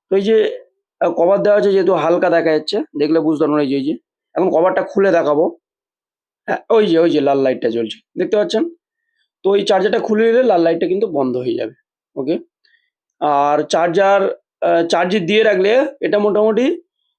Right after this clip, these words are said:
আহ, ঘন্টাখানেক মতো দিয়ে রাখলে চার্জটা এটা কিন্তু অটোমেটিক ফুল হয়ে যাবে এবং ব্লু কালার ইন্ডিকেটরটা জ্বলে যাবে। তাহলে অটোমেটিক বুঝতে পারবেন যে রেড কালারটা বন্ধ হয়ে ব্লু কালার জ্বলছে, মানে অটোমেটিক চার্জ হয়ে গেছে কমপ্লিট।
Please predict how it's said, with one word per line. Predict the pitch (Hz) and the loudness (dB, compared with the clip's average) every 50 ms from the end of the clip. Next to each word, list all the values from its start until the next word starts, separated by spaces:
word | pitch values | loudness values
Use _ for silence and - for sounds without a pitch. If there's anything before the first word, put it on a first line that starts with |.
| _ | _
আহ, | - 165 180 180 185 180 | -4 -2 0 0 0 0
ঘন্টাখানেক | - 175 185 196 214 208 214 220 226 | 0 -2 0 0 0 0 2 2 2
মতো | 220 220 196 220 208 | 2 2 0 0 -2
দিয়ে | 180 190 196 202 | 0 0 0 2
রাখলে | 202 202 196 190 190 185 170 | 2 2 2 0 0 0 0
চার্জটা | 190 170 175 170 - - 175 185 240 262 - | 0 0 0 0 0 0 0 0 0 0 -2
এটা | 165 165 170 | -2 0 0
কিন্তু | 165 175 175 170 185 175 | 0 0 0 0 0 0
অটোমেটিক | 156 170 170 170 175 170 170 - _ | 0 0 0 -2 -2 -4 -8 -10 _
ফুল | 202 190 185 | -4 -2 0
হয়ে | 180 175 165 | 0 2 2
যাবে | 165 165 175 202 226 | 2 2 2 2 0
এবং | 240 - 180 165 160 160 185 214 214 - _ _ _ - 160 160 | 0 0 0 0 0 0 0 -2 -6 -10 _ _ _ -10 -6 -4
ব্লু | 190 220 226 | -2 -2 0
কালার | 220 220 214 208 202 202 | 0 2 2 2 2 2
ইন্ডিকেটরটা | 190 180 175 165 175 175 170 170 170 214 208 | 0 0 0 0 0 -2 -2 -2 -2 -2 0
জ্বলে | 170 170 151 143 139 | 0 0 0 0 0
যাবে। | 135 123 - - _ _ _ | -2 -2 -4 -6 _ _ _
তাহলে | - 165 185 202 | -2 0 2 2
অটোমেটিক | 202 190 190 202 214 214 220 208 185 | 2 2 2 2 2 2 0 0 -2
বুঝতে | 196 220 196 185 220 | -2 -2 0 2 2
পারবেন | 202 190 180 202 233 285 - _ _ _ _ _ _ _ _ _ _ _ _ - | 2 2 2 0 0 -2 -6 _ _ _ _ _ _ _ _ _ _ _ _ -6
যে | 165 160 208 208 196 | -2 0 2 2 2
রেড | 202 214 208 208 | 2 0 0 0
কালারটা | 220 220 220 220 214 233 | 0 0 0 0 0 0
বন্ধ | 208 196 202 202 202 214 | 0 2 2 2 2 2
হয়ে | 214 220 208 | 2 2 2
ব্লু | 175 185 202 208 175 | 0 0 -2 0 2
কালার | 208 202 202 202 | 2 2 2 2
জ্বলছে, | 170 202 196 185 170 190 | 2 0 0 0 0 0
মানে | 175 175 185 202 | 0 0 2 2
অটোমেটিক | 196 170 165 156 170 170 185 180 - | 2 2 0 0 0 -2 -2 -4 -2
চার্জ | - 156 156 185 - - - - _ _ _ | -2 -2 0 -2 -2 -6 -10 -12 _ _ _
হয়ে | 156 143 131 123 | -4 -2 0 0
গেছে | 120 120 - - - | 0 -2 -6 -6 -4
কমপ্লিট। | 147 139 123 - 131 - | -2 -2 -2 -4 -10 -16